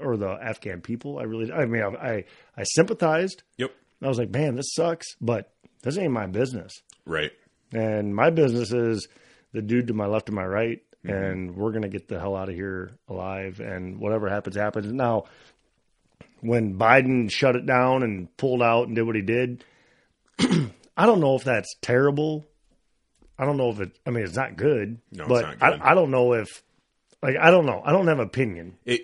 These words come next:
Speaker 2: it needed to end.
Speaker 1: <laughs> Yeah, yeah, but
Speaker 2: But
Speaker 1: we didn't
Speaker 2: did
Speaker 1: need, we didn't need dudes clinging on to fucking
Speaker 2: No.
Speaker 1: C fives or whatever.
Speaker 2: The thing
Speaker 1: Yeah.
Speaker 2: is, we need, it needed to end.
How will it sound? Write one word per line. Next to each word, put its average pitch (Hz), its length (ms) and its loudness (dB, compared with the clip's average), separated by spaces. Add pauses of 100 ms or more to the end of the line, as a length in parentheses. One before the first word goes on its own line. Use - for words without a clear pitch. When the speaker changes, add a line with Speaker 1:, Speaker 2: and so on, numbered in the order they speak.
(240)
Speaker 2:
it - 280 -2
needed 110 580 -2
to 104 180 -6 (160)
end. 113 440 -2
Speaker 1:
<laughs> - 60 -20 (440)
Yeah, 117 240 2 (280)
yeah, 202 380 10
but 170 380 8
Speaker 2:
But 101 400 8 (160)
Speaker 1:
we 180 120 12
didn't 233 180 10
Speaker 2:
did 185 160 8
Speaker 1:
need, 165 80 0
we 214 80 10
didn't 220 140 6
need 156 300 4
dudes 151 360 6 (200)
clinging 175 420 2
on 147 140 4
to 135 80 2
fucking 120 540 -2
Speaker 2:
No. - 280 -10
Speaker 1:
C 156 240 0
fives 120 480 4
or 107 120 -2
whatever. 98 360 -4 (240)
Speaker 2:
The 104 100 -14
thing 151 200 2
Speaker 1:
Yeah. 95 200 2
Speaker 2:
is, - 240 -8 (260)
we 104 160 0
need, 113 320 2
it 113 180 0
needed 120 280 -2
to 87 140 -8
end. - 320 -12